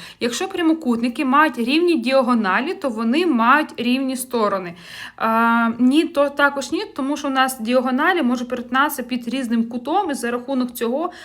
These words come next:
хоч діагоналі будуть і рівні, але, е, відповідно, сторони від цього будуть змінюватись, як ти бачиш. Тому тут у нас ні. І тоді виходить, що правильно буде лише А. Далі. Ну, тут стандартна, кажеш, історія. Тут ти бачиш, що зверху можна розписати за формулою.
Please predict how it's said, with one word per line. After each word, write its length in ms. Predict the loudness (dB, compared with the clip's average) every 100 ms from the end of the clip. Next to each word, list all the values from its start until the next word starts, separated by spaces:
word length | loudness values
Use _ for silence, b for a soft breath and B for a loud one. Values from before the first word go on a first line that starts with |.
| B
хоч 140 | -6 -2
діагоналі 460 | 0 2 4 4
будуть 220 | 2 -2 -2
і 80 |
рівні, 380 | -4 -2 2 2
але, 440 | 2 0 0 -2 -4 -12 _ _ _ _ -8
е, 160 | -4 -2
відповідно, 360 | -2 -4 -4
сторони 460 | 0 4 4 4 0
від 160 | -2 -4
цього 240 | -2 -2
будуть 480 | -4 -4 -6 -8 -8
змінюватись, 640 | -2 -2 0 -6 -8 -6
як 180 | -4 -4
ти 100 | -8
бачиш. 360 | -6 -6 -6 -12
Тому 340 | -4 -2 -4 B B B
тут 260 | -6 -4 -2
у 40 |
нас 380 | 0 2 0 -2
ні. 200 | -8 -8
І 160 | -6 -8
тоді 240 | -2 0
виходить, 440 | 0 -2 -2 0 -2
що 140 | -4
правильно 400 | -2 2 2 0
буде 320 | -2 -2 -2
лише 440 | 0 -2 -4 -6 -8 -6
А. 120 | -6 -6 -12 B B B -4
Далі. 360 | 0 0 -2 -10 B B
Ну, 80 | -4
тут 140 | 0 0
стандартна, 580 | -2 2 2 2 0
кажеш, 320 | 2 2 2 -4
історія. 500 | -8 -4 0 0 0
Тут 220 | -2 -6
ти 80 | 0
бачиш, 380 | 2 2 0
що 100 | -6
зверху 380 | -4 -2 -2 -2
можна 260 | -4 -2 -4
розписати 500 | -8 -10 -4 -4 -2
за 120 | -6
формулою. 640 | -2 0 0 0 -2 -4